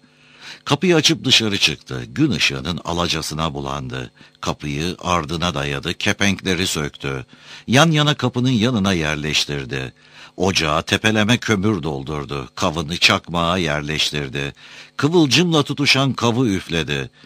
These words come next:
Kömür karasına bulanan çıra kırığını tutuşturdu. Alazı kömürün ortasına yerleştirirken, "Ateş yaktım iş için, körük çekerim aş için, emek veririm aşk için, kabul göre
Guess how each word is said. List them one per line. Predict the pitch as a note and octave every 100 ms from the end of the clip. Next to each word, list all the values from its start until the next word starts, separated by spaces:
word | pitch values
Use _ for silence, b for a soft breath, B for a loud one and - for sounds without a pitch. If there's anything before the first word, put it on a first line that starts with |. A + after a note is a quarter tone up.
| b
Kömür | - D2+ F#2 A2
karasına | D#2 C#2+ D2 D#2+ E2 E2
bulanan | D#2+ D2 D#2+ E2
çıra | - A#2+ B2
kırığını | - A#2+ A2+ G#2+ F#2
tutuşturdu. | G#2+ F2 D#2+ D2+ D2+ D2 C#2+ C#2+ C2+ - _ _ B B B B B -
Alazı | C3+ D#3+ D#3 F3
kömürün | - D#3+ D3+ E3
ortasına | D3 C3+ B2+ - G#2
yerleştirirken, | A#2 D#2+ D2+ D#2 D2 D#2 D2+ - F#2 F#2
"Ateş | A2+ - D3 C#3 G#2+
yaktım | F#2+ - F2+ D2+
iş | G#2+ C3+
için, | B2+ G2 D#2+ C#2 B B
körük | - D#3 D3 D3
çekerim | - C3 A#2 G#2+ F#2+ C#2+
aş | G#2 -
için, | A2 - F2+ D2+ B B B
emek | E2+ F2 G#2 A2 F#2+
veririm | A2 G2+ G2+ F#2 -
aşk | A2 B2+ B2+ A2
için, | G2 F#2 E2 D2 B B B
kabul | D3 C#3+ G3
göre | E3+ C#3 B2+ G2 E2